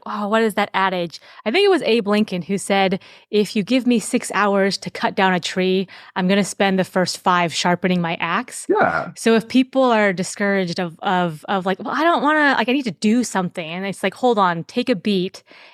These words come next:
Speaker 1: and figure out your why and figure out what the heck you're doing, and then go execute toward it."
Speaker 2: Totally. And it comes back to that question we were talking about marketing. If your marketing's not working and,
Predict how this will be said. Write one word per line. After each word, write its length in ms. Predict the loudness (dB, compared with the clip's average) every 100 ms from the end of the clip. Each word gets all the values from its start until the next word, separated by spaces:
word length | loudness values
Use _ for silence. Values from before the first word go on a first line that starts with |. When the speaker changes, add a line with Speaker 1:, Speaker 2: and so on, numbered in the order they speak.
| -12
Speaker 1:
and 100 | -2
figure 260 | 0 2 2
out 140 | 2
your 140 | 0
why 260 | 2 4 4
and 160 | 2 -4
figure 240 | -2 0
out 160 | 0 0
what 140 | -2
the 80 | -4
heck 320 | -4 -4 -2
you're 80 | -2
doing, 480 | 0 2 0 -2 -6 -12 -2
and 160 | 2 4
then 180 | 4
go 140 | 2 0
execute 560 | -2 -4 -10 -8 -10 -8
toward 220 | -8 -8
it." 160 | -10 -14 _ _ _ _ _ _ _ 0
Speaker 2:
Totally. 360 | 2 4 4
And 100 | 4 2
it 80 | 4
comes 180 | 0
back 200 | 2 -2 0
to 60 |
that 160 | -4 -2
question 340 | -4 -2 0
we 60 | 0
were 20 |
talking 280 | 0 -2 0
about 280 | 0 0 0
marketing. 520 | 0 0 2 0 0
If 180 | -2 -4
your 80 | -2
marketing's 520 | 0 0 -2 -2 -2
not 200 | -4 0
working 640 | 0 -2 -2 -6 -6 -12 -16 -20 -6
and, 460 | -2 0 2 0